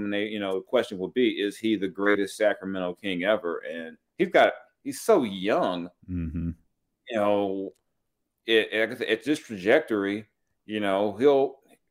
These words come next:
Speaker 1: he'll be able to say that. He'll, he'll have a, an argument for that.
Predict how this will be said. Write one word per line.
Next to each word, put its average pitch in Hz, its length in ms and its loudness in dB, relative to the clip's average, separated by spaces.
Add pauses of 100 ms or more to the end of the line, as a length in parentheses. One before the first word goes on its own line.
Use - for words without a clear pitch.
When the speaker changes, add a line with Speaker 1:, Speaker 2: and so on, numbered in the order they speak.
Speaker 1:
he'll 151 220 0
be 135 140 4
able 127 160 4
to 113 60 0
say 131 260 2
that. 87 240 0
He'll, 113 260 0
he'll 156 160 2
have 143 160 4
a, 113 120 0 (280)
an 113 100 -2
argument 101 460 2
for - 100 -12
that. 64 200 -8